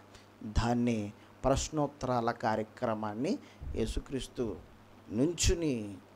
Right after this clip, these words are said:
ప్రతి ఒక్కరికి కూడా బోధన చేశాడు. అర్థమైందా మీకు? రైట్, కళ్ళు మూసుకుంటే ప్రార్థన చేస్తాను. మహోన్నతుడా, సర్వశక్తిమంతుడా, పరలోకపు తండ్రి, నాయనా,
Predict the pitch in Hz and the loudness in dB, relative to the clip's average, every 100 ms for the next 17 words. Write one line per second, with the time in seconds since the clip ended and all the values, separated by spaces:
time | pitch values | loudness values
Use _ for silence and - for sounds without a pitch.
0 | - 120 117 127 113 - 123 120 - 113 | -4 -4 0 0 0 -4 -8 -8 -4 -2
1 | 123 113 120 127 147 277 - - - - | 0 2 4 4 2 0 -4 -20 -20 -14
2 | - 92 - - - - - - - - | -10 -10 -12 -14 -16 -20 -20 -20 -20 -20
3 | - - - - 107 110 139 139 151 147 | -20 -20 -20 -8 -2 4 6 6 2 0
4 | 175 269 - - - - - - - - | -4 -8 -12 -20 -20 -20 -20 -20 -8 -4
5 | 101 - - - - 143 160 165 - 151 | -4 -8 -16 -14 -2 2 2 2 -2 -2
6 | 139 123 113 117 95 87 - - - - | -2 -2 -2 -4 -8 -8 -8 -8 -14 -18
7 | - - - - - - - - - - | -20 -20 -20 -20 -20 -20 -20 -20 -20 -20
8 | - - - - 156 180 226 240 240 220 | -20 -20 -20 0 12 12 12 12 12 12
9 | 190 170 165 151 - 143 - 143 135 123 | 12 10 8 10 8 6 4 4 4 4
10 | 120 113 113 107 107 104 101 - 92 80 | 2 2 0 0 0 -2 -6 -6 -6 -6
11 | 67 - - - - - - - - - | -10 -12 -16 -20 -20 -20 -20 -20 -20 -20
12 | - - - - - - - - - - | -20 -20 -20 -20 -20 -20 -20 -20 -20 -20
13 | - - - - - - 113 117 113 117 | -20 -20 -20 -20 -20 -8 -2 -2 -2 -4